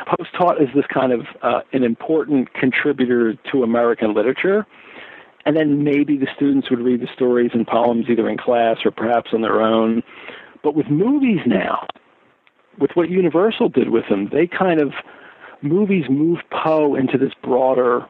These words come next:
pop culture stream. You know, movies take him out of that purely literary thing, and they establish him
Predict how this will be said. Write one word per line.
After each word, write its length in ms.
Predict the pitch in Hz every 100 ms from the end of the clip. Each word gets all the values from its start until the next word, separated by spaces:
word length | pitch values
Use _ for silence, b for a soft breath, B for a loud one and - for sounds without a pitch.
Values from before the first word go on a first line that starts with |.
| _
pop 300 | - 135 135 -
culture 480 | - 139 - 123 - -
stream. 560 | - 120 120 135 156 160 B -
You 80 | 135
know, 80 | 131
movies 420 | 135 175 175 170 -
take 140 | 156
him 120 | 143
out 320 | - 127 139 -
of 400 | 127 120 117 110 123
that 220 | 120 120
purely 580 | - 139 120 120 113 104 B B B -
literary 680 | 117 131 147 156 156 165 165
thing, 260 | 175 170 160
and 140 | 127
they 100 | 127 120 - -
establish 480 | 123 135 139 135 -
him 420 | 127 117 110 107